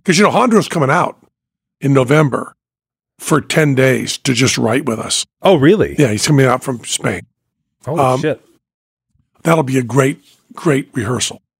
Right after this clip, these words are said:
Speaker 2: Yeah.
Speaker 1: Great time. We're gonna, we're gonna try to put together tricks for the new season to fool us, all with Hondro.
Speaker 2: Do you need a
Speaker 1: Uh,
Speaker 2: coffee guy? Do you need someone to
Speaker 1: Yeah, we might, we might.
Speaker 2: Okay.
Speaker 1: Yeah. So, uh, but, so I had this really incredible moment, right?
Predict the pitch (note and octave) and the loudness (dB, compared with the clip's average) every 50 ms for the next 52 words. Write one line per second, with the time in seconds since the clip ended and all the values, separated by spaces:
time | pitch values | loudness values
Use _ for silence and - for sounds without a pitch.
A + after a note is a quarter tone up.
0 | - A#2+ C3+ F3+ F#3+ C#3 - - - C3+ B2 - - B2 A2+ A2 A#2 C#3+ D3+ C3+ | -2 2 4 4 4 2 0 -2 -2 -2 -2 -2 -4 -6 -4 -2 -2 -2 -2 -2
1 | _ - _ _ _ _ _ - G#3 - - G#3 G3+ F3+ - G3+ D#3+ F3+ C#3 D#3+ | _ -18 _ _ _ _ _ 0 2 2 2 0 0 2 -2 -2 -2 0 0 0
2 | D#3+ C#3+ C#3+ - - D#3+ - - - C#3 C3+ B2+ C3 B2 A#2 - C3+ B2+ G#2+ A#2+ | 0 0 0 -2 -2 -4 -4 -2 -4 -4 -4 -2 -4 -6 -6 -6 -6 -6 -8 -10
3 | A#2 G2+ - - A2+ G#2+ G2+ G2+ - - D3 B2 B2 A#2+ A2+ G2 A2 G#2+ A2+ G#2+ | -12 -12 -12 -12 -12 -12 -12 -14 -16 -8 -6 -4 -4 -4 -6 -10 -12 -14 -14 -16
4 | G#2+ A2+ - _ _ _ _ _ _ _ _ _ _ _ - G#2+ G2+ G2+ C3 B2 | -20 -20 -20 _ _ _ _ _ _ _ _ _ _ _ -6 -4 -2 -2 0 2
5 | A#2 A2+ A2+ B2 C3 B2 C3 C3+ D3+ C#3 A#2 A2 G#2+ - - G#2+ G#2+ G#2+ - - | 2 0 0 0 -2 -2 0 -2 -2 -2 -4 -4 -6 -4 -6 -6 -6 -6 -6 -6
6 | G#2 G2 F#2+ F2+ G2 C#3 E3 G#3 A3+ G#3 G#3+ G#3+ A#3+ C#4 D4 C#4+ A#3+ G3+ G3+ A3 | -6 -6 -6 -6 -2 0 0 2 4 4 4 4 2 2 2 2 2 2 2 2
7 | B3+ C4+ C4 B3 A3 A#2+ D3+ F3+ A#2 G2+ - - _ _ _ _ _ _ _ - | 0 0 -2 -4 -4 -4 -2 0 -2 -2 -4 -8 _ _ _ _ _ _ _ -8
8 | - - F3 E3+ D#3+ D#3 D3+ D3+ D3 D3 C#3+ D3 C3+ - _ _ _ _ _ _ | -6 -2 0 2 2 2 2 2 2 2 2 0 -2 -8 _ _ _ _ _ _
9 | _ _ - E3+ D#3 C3 - - _ _ _ _ _ _ _ - - - F3+ D#3 | _ _ 0 2 2 2 0 -6 _ _ _ _ _ _ _ -6 -2 2 2 2
10 | C#3+ C#3+ D3+ G#3+ B3+ B3 G#3+ C#3+ - - A#2+ B2 D#3+ A#3 A3+ B3 B3 G3+ F3 - | 4 4 2 2 2 2 0 0 0 -2 -4 -8 -8 -6 -4 -2 -2 -2 -2 -2
11 | C#3+ D3 C3+ - _ - - - - G3+ A3 A#3 G3+ F3 C3 C#3 C#3 C#3 C#3+ D3 | -2 -4 -4 -6 _ -10 -10 -6 -2 2 2 2 2 2 0 0 0 2 4 2
12 | C#3 A#2+ F#2+ - - G#2+ G#2+ G#2+ A#2 - | 2 2 -2 -6 -6 -4 -4 -4 -4 -6